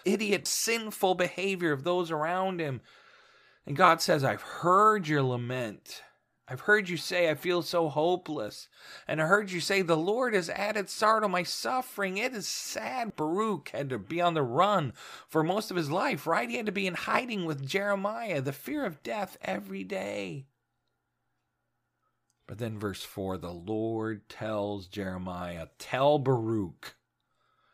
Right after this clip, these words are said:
The Lord says, "I am about to tear down what I have built and to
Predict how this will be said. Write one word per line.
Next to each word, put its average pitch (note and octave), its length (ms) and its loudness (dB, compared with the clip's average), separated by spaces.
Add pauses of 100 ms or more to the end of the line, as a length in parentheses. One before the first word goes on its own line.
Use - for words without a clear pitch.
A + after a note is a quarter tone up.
(380)
The - 60 -6
Lord D3 300 4
says, B2+ 200 2
"I D3 220 4
am G3+ 100 2
about C3+ 460 4
to G#2+ 100 -12
tear C3 380 0
down A#2 400 0
what A2 140 -2
I G#2+ 60 0
have F#2 220 -6
built G2 340 -2
and A2+ 160 -8
to - 100 -6